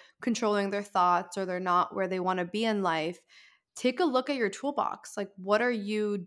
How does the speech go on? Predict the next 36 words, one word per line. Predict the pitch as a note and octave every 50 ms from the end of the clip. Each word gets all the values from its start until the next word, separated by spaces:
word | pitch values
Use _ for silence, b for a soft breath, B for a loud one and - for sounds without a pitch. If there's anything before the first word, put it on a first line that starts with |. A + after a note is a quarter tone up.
| -
doing | - G3+ G#3 A3+ A#3 G#3 F#3 F3+ F3+ F#3 F3+
to | - -
get | F#3+ - F#3+ -
yourself | - G3 F#3+ - F#3 F#3 - -
out | - G#3 G#3 G#3
of | G3 F#3
it? | F#3 F3 F3
And | - G3 F#3+
if | F3+ -
you | G3
haven't | F3 F#3+ A3 A3+ A#3 - F3+
found | - - - F#3+ F3+ F#3 G3 G3
the | F#3+ F#3
things | - - F#3+ F#3 G3 G3 F#3 F#3
that | F3+ E3+ D#3+ - - b b b b b b
serve | - - - F#3+ D#3+ D#3 F3+ F#3+
you, | A3 C4 C#4 D4+ D#4+ D#4+ C4
then | A3+ G#3+ G#3 G3+ G3 G3 b b b b b _ _ _ _ -
dabble | A3+ G#3 G#3+ A#3+ A3+ C4 C4 A#3+ G#3+ - - -
into | - G3 G3 F#3 - - G#3 F#3
journaling | F3+ - F#3 F#3 F#3 F#3 F#3 F#3 F3+ E3+ E3+ F3 F#3 -
or | - F#3+ F#3+ F#3 F#3 F#3 F#3 F#3 F#3 -
going | F#3 F#3 F#3+ F#3+ F#3+
on | F#3+
a | F#3+ F#3 F#3 F#3
long | F3+ F3+ F#3 F3+
therapeutic | - - F3+ F#3 F3+ F#3 - F#3 F#3 F3 - -
walk | F#3 F3+ F3 E3+ D#3+ E3+ - - - - - -
or | - F#3+ F#3+ F#3+ F3+ F3+ F3 F3 F3+ F#3+
meditating | G3 F#3+ F#3+ F#3 F#3 F3+ - - F3+ E3+ F3 E3+ D#3+ E3 E3+ -
or | - - F3 F3
whatnot. | F#3 F3+ - - G3 F3+ E3+ E3+ D#3+ - B B B B B B B B
But | - A3 A3
that's, | A#3 G#3+ A3 A3+ A3+ - - - - _ _ _ -
I | G#3 A3
think | G#3+ - A#3 A3+ G#3+ -